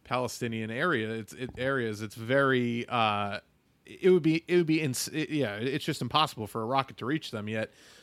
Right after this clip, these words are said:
you constantly see social media posts of, like, that guy, like, uh, you know, i-, who's in the replies of everyone's fucking anti-Israel tweets of, like, "Oh yeah, well, I'm in a, I'm in a, a bunker right now with my child." And he posts his fucking ugly, like, crying face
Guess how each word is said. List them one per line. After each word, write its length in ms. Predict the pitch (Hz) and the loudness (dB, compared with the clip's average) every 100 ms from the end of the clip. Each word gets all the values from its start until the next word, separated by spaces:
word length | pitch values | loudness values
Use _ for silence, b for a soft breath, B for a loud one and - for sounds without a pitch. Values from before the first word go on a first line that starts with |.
| b | b
you 140 | 151 131 | -8 -2
constantly 560 | 160 175 - 139 143 | 2 2 2 0 0
see 180 | - 135 | 0 -2
social 380 | - 131 117 127 | 2 2 2 2
media 280 | 160 139 123 | 4 4 4
posts 380 | 120 113 - | 2 0 -2
of, 100 | 113 | -6
like, 260 | 113 113 - | -2 -2 0
that 200 | 123 107 | -2 0
guy, 440 | 123 120 113 113 - B B 143 | 2 4 4 0 -4 B B 0
like, 300 | 113 110 - b b - | 2 2 -6 b b -12
uh, 60 | 139 - | -12 -6
you 240 | 175 147 | 2 6
know, 160 | 127 127 175 | 6 4 0
i-, 40 | |
who's 260 | 160 180 160 | 2 4 2
in 80 | 156 | 4
the 80 | |
replies 480 | 156 - 160 151 131 | 2 6 6 8 6
of 80 | 127 | 2
everyone's 500 | 143 139 151 139 135 | 4 6 6 6 4
fucking 540 | - 131 135 123 120 127 | 2 2 2 0 -2 -4
anti-Israel 640 | 143 120 123 151 175 160 139 | -4 0 2 2 2 2 2
tweets 500 | - 120 117 - 123 | 2 0 0 -6 -6
of, 140 | 113 | -2
like, 180 | 117 - - | 0 -2 4
"Oh 120 | 185 185 | 8 10
yeah, 240 | 170 208 | 10 8
well, 160 | 175 180 | 8 8
I'm 120 | 190 | 8
in 120 | 165 | 8
a, 20 | |
I'm 160 | 160 185 | 8 6
in 100 | 151 | 8
a, 200 | 131 120 117 147 | 8 6 0 -4
a 40 | |
bunker 340 | 117 143 147 120 | 2 2 2 2
right 220 | 131 135 | 2 4
now 200 | 143 123 | 4 4
with 140 | 120 | 4
my 140 | 127 123 | 2 2
child." 500 | - 147 131 117 120 | 4 6 6 6 2
And 100 | 123 | 0
he 80 | |
posts 320 | 117 135 131 - | 0 0 0 -2
his 160 | 117 | -6
fucking 320 | - 131 123 | -4 -2 -2
ugly, 360 | 117 123 131 127 | -4 -2 0 0
like, 180 | 123 117 | 0 -4
crying 400 | - 123 123 123 | -4 0 0 -2
face 480 | - 123 117 - | -4 -4 -2 -6